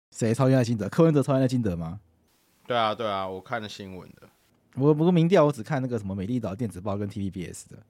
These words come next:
Speaker 2: 啊，还是因为我都看汇流的民调。<laughs>
Speaker 1: 不过汇流，我，呃，我，我对汇流这个网-，这个媒体的属性不是很清楚，但是因为各家媒体都会做民调。
Speaker 2: 啊。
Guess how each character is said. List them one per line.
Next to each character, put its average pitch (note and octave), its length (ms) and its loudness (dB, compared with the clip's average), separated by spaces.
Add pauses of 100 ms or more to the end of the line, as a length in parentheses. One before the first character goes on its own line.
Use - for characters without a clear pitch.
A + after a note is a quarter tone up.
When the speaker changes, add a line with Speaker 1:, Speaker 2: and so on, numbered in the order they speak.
(160)
Speaker 2:
啊， F2+ 200 -10
还 A2 140 -6
是 C3+ 160 -6
因 C#3 100 -4
为 C#3+ 80 2
我 A2+ 140 4
都 A#2 100 0
看 A#2 240 -2
汇 A#2 300 6
流 F2+ 180 0
的 F2 140 0
民 E2+ 220 -4
调。 F2+ 200 -4 (920)
<laughs> F#4+ 880 -4
Speaker 1:
不 - 80 0
过 C#4+ 100 6
汇 C#4+ 240 6
流， C3+ 240 6
我， C3 300 2
呃， D3 80 8
我， C#3 180 6
我 C#3 100 2
对 B3+ 120 4
汇 C4+ 160 4
流 F#3 100 6
这 A3 80 -2
个 F#3 140 4
网-， G#2 260 -2
这 A3 100 2
个 F#3+ 120 2
媒 B2+ 180 0
体 A2 180 -8
的 G#2+ 140 -8
属 E2 240 -10
性 A2+ 220 -6
不 G2 80 -12
是 G2+ 140 -6
很 F2+ 60 -4
清 G2 220 -8
楚， - 180 -12 (140)
但 E3+ 140 0
是 F#3+ 60 6
因 F#3+ 40 6
为 F3+ 60 4
各 F3+ 120 6
家 D3+ 160 4
媒 C#3+ 120 2
体 A#2 120 0
都 A#2+ 120 2
会 A#2+ 80 4
做 B2 120 2
民 E2+ 200 -4
调。 F2 200 -4 (480)
Speaker 2:
啊。 F#2 380 -10